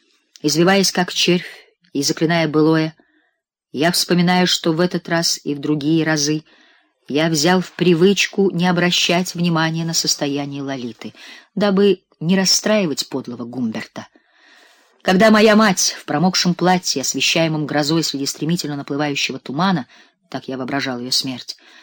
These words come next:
побежала с трудом дыша вверх по гребню горы на Молинетто, где её сразила молния, я был младенцем.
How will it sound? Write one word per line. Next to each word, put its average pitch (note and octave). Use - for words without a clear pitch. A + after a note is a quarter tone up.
побежала G3
с F#3+
трудом F3+
дыша F3
вверх D#3
по C#3+
гребню D3
горы D3
на C#3
Молинетто, C3+
где C3+
её C3+
сразила C3+
молния, C3
я G#3
был A3
младенцем. E3+